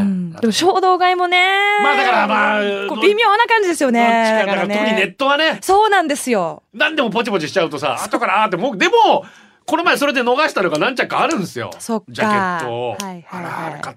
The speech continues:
Speaker 2: とけ、もう出てこねえのかなと思って。
Speaker 1: 売り切れになってたりね。
Speaker 2: あー。
Speaker 1: そうなんですよ。
Speaker 2: あとサイズがもうなくなってたりとか。
Speaker 1: あー、そっかそっか、サイズね。
Speaker 2: あるんだよな。
Speaker 1: うん。
Speaker 2: リクエスト曲、メンバーの復帰あのニューシングルのリリースにワールドツアーの開催発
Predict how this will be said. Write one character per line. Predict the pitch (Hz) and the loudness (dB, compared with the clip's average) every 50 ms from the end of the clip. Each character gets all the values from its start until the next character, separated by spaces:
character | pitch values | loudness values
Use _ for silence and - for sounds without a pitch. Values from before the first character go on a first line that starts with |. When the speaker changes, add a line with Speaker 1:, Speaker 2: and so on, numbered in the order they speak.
| _ | _
Speaker 2:
と | - 170 | -14 -10
け、 | 160 | -10
も | 160 151 160 | -6 -4 -2
う | 165 | 0
出 | 151 196 | 0 0
て | 190 196 | 0 -4
こ | - 190 202 | -10 -8 -8
ね | 202 185 | -6 -4
え | 185 | -4
の | 190 180 | -4 -2
か | 170 160 | -2 0
な | 160 156 156 156 151 | 2 2 2 0 0
と | 139 | -2
思 | 135 120 117 110 | -8 -10 -10 -12
っ | |
て。 | - _ _ - 98 92 90 - - | -14 _ _ -16 -16 -14 -14 -14 -2
Speaker 1:
売 | - 247 | 0 2
り | 262 269 226 | 2 2 2
切 | 254 | 2
れ | 247 247 | 2 4
に | 226 | 4
な | 226 | 2
っ | 233 | 0
て | - 196 | 0 0
た | 214 | 0
り | 175 165 | 0 0
ね。 | 170 170 185 190 190 196 196 196 196 190 | 0 -2 -2 0 0 0 2 2 2 0
Speaker 2:
あ | - 107 107 107 - 208 208 202 | 0 -2 -2 -2 -2 -4 -4 -2
ー。 | 202 | -2
Speaker 1:
そ | 214 214 | 0 0
う | |
な | 208 196 190 | 2 0 0
ん | 180 | -2
で | 165 175 | -4 -8
す | - - | -10 -10
よ。 | - | -10
Speaker 2:
あ | |
と | - - | -8 -6
サ | - - 151 | -4 -4 -4
イ | |
ズ | 131 139 | -4 -4
が | 135 131 | -6 -6
も | 131 | -6
う | 127 | -6
な | 127 127 | -6 -8
く | 123 123 | -8 -10
な | 123 | -12
っ | 110 | -12
て | 113 123 | -12 -14
た | 107 113 | -14 -6
り | 98 | -6
と | - | -4
か。 | 320 349 | -4 -4
Speaker 1:
あ | |
ー、 | 339 | -4
そ | - 381 370 | -4 -6 -4
っ | |
か | - 349 | -4 -6
そ | 320 - 320 | -4 -4 -6
っ | |
か、 | - - 233 | -6 -6 -12
サ | - - - 247 254 | -12 -10 -8 -6 -4
イ | 262 233 | -4 -2
ズ | 226 262 | -2 0
ね。 | 269 294 311 320 320 | 2 2 4 4 2
Speaker 2:
あ | - - | 0 -2
る | 92 | -10
ん | 90 | -12
だ | 98 | -12
よ | 101 | -12
な。 | - 139 156 185 202 208 | -10 -10 -12 -12 -10 -4
Speaker 1:
う | 196 | -2
ん。 | 214 233 247 247 254 254 247 247 247 240 | 2 2 4 4 4 4 4 4 4 4
Speaker 2:
リ | 233 226 | 4 4
ク | 220 | 2
エ | |
ス | - 311 | 2 2
ト | 311 | 2
曲、 | 285 254 214 | 0 0 0
メ | 202 285 | 0 0
ン | 339 359 | 0 2
バ | 349 311 | 2 2
ー | 277 | 2
の | 233 | 2
復 | 208 214 | 0 0
帰 | 208 - | 0 0
あ | 226 214 | 0 2
の | 208 202 | 2 2
ニ | 196 247 | 2 0
ュ | |
ー | 294 - | 0 0
シ | - 320 | -2 -2
ン | 294 | -2
グ | 285 | -2
ル | 247 | 0
の | 226 196 | 0 0
リ | 165 165 | 0 0
リ | 170 190 | 0 0
ー | - | -2
ス | - 147 | 0 -2
に | 123 123 | 0 0
ワ | 180 240 | 2 0
ー | 277 | 0
ル | 254 | -2
ド | 240 247 | -4 -6
ツ | 214 - | -2 0
ア | 214 185 | 0 0
ー | |
の | 151 139 | 0 0
開 | - - 262 254 | 0 -2 -2 0
催 | - 254 226 | 0 0 0
発 | 202 202 - | 0 -4 -4